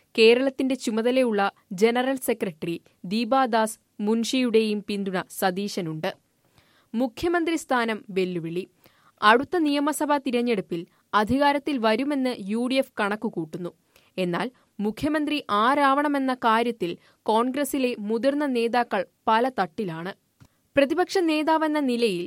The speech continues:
വി ഡി സതീശൻ മുഖ്യമന്ത്രി സ്ഥാനാർത്ഥിയാവും. ഇക്കാര്യത്തിൽ യൂത്ത് കോൺഗ്രസ് നേതൃത്വത്തിന്റെ പിന്തുണയും സതീശനുണ്ട്. കെ സുധാകരൻ ഇക്കാര്യത്തിൽ സതീശന് ഭീഷണിയാവാനിടയില്ല.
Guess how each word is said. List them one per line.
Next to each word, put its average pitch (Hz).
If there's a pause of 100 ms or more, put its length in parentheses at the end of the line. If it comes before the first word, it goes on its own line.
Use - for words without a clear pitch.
(120)
വി 233
ഡി 320
സതീശൻ 285
മുഖ്യമന്ത്രി 285
സ്ഥാനാർത്ഥിയാവും. 226 (480)
ഇക്കാര്യത്തിൽ 254
യൂത്ത് 262
കോൺഗ്രസ് 254
നേതൃത്വത്തിന്റെ 240
പിന്തുണയും 226
സതീശനുണ്ട്. 185 (800)
കെ 285
സുധാകരൻ 254 (200)
ഇക്കാര്യത്തിൽ 240 (220)
സതീശന് 240
ഭീഷണിയാവാനിടയില്ല. 190